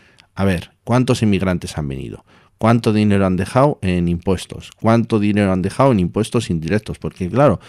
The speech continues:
cada vez que nosotros estamos comprando una cosa, cualquier cosa, estamos pagando iva. O sea, cada vez que estamos pagando, comprando alcohol o gasolina, estamos pagando un montón de impuestos.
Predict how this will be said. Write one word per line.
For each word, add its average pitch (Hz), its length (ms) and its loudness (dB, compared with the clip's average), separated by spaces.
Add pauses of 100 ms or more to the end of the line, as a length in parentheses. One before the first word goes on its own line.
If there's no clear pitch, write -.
(280)
cada 85 160 0
vez 104 160 0
que 120 100 2
nosotros 120 400 2
estamos 104 340 -2
comprando 120 400 2
una 120 200 2
cosa, 151 320 0
cualquier 98 480 -2
cosa, - 280 -2
estamos 127 360 -6
pagando 165 380 -4
iva. 147 280 -2 (480)
O - 40 -16
sea, 78 200 -4
cada 69 180 -8
vez 87 140 -6
que 98 100 -6
estamos 104 340 -2
pagando, 98 720 -2
comprando 92 400 -2
alcohol 131 420 4
o 98 40 2
gasolina, 92 460 -2
estamos 110 380 -2
pagando 107 320 0
un 139 80 0
montón 117 400 -2
de 95 60 0
impuestos. - 560 -6